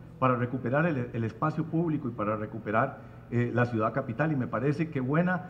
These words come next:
contribución le haría si todas las municipalidades de Costa Rica tuvieran su propia policía municipal. Me parece que sí, que hay que aprobar la ley de, contra el crimen organizado, que está en la Asamblea Legislativa, pero se requieren también otras leyes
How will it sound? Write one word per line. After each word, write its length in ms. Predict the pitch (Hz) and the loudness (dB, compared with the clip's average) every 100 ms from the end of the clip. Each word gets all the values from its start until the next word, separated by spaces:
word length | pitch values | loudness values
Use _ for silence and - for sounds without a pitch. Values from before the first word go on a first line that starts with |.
| - - - | -14 -16 -2
contribución 580 | 143 135 151 135 156 170 | 0 4 4 6 4 4
le 80 | 156 | 2
haría 300 | 170 214 214 - | 2 2 -2 -6
si 80 | 127 | -2
todas 280 | 160 156 170 | 2 4 6
las 120 | 160 | 4
municipalidades 800 | 147 123 127 117 117 120 139 147 | 2 -2 -2 -4 -2 2 2 2
de 80 | 139 | -2
Costa 300 | - - 104 | -6 -4 -2
Rica 360 | 131 147 156 - - - | 0 -2 -4 -6 -14 0
tuvieran 440 | 143 139 175 160 - | 4 6 6 6 4
su 100 | 127 | -2
propia 340 | 127 127 135 | 0 2 0
policía 480 | 120 104 117 101 120 | -2 -4 -4 -2 -2
municipal. 560 | 123 110 101 85 90 90 - - - | -2 -4 -6 -6 -6 -8 -14 -10 0
Me 100 | 139 | 4
parece 380 | 131 160 180 - | 6 6 4 2
que 100 | 143 | 0
sí, 220 | 233 240 | 2 2
que 80 | 165 | 2
hay 60 | |
que 80 | 196 | 0
aprobar 320 | 202 175 180 | 0 2 4
la 100 | 196 | 4
ley 240 | 160 202 156 | 2 2 0
de, 320 | 117 104 - | -4 -6 -6
contra 240 | 120 113 | -6 -4
el 80 | 110 | -4
crimen 280 | 147 170 196 | 2 2 4
organizado, 640 | 165 151 120 147 185 233 - - - - | 2 0 2 2 2 0 -8 -16 -16 0
que 80 | 123 | 4
está 160 | 165 | 6
en 60 | 185 | 6
la 60 | |
Asamblea 300 | 160 143 160 | 6 2 2
Legislativa, 600 | 180 160 123 110 180 202 170 - | 4 2 2 -2 -2 -2 -6 -2
pero 200 | 151 143 | 4 4
se 100 | 127 | 4
requieren 520 | 127 123 175 185 185 185 | 0 0 2 2 0 0
también 500 | 131 123 165 165 165 | -2 2 2 2 2
otras 300 | 160 160 147 | 0 2 0
leyes 440 | 131 135 127 131 | 2 2 0 -2